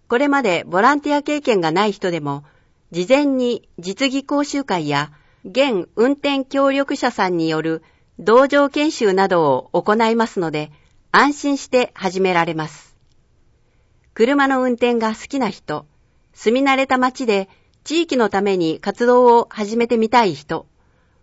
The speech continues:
ボランティアデビューしてみませんか？介護関係の資格は不要です。介助は同乗者である付き添い人、家族、知人、ヘルパーなどが行います。活動内容、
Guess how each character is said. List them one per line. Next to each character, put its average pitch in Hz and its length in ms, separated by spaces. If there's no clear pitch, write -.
ボ 170 140
ラ 240 120
ン 254 60
テ 277 100
ィ 269 80
ア 262 60
デ 277 160
ビ 254 100
ュ 170 120
ー - 20
し - 100
て 180 100
み 196 140
ま 202 120
せ 240 140
ん 175 80
か？ 185 240
介 262 220
護 294 140
関 302 180
係 226 180
の 156 140
資 143 100
格 180 220
は 175 140
不 180 160
要 180 160
で 175 100
す。 - 280
介 285 240
助 214 140
は 139 320
同 226 280
乗 302 220
者 214 180
で 165 120
あ 160 60
る 156 280
付 - 220
き - 20
添 226 240
い 202 40
人、 175 320
家 254 140
族、 190 340
知 170 200
人、 202 280
ヘ 254 160
ル 254 60
パ 170 200
ー 156 40
な 165 140
ど 180 120
が 139 220
行 143 220
い 151 200
ま 143 160
す。 - 220
活 190 300
動 285 160
内 262 240
容、 127 320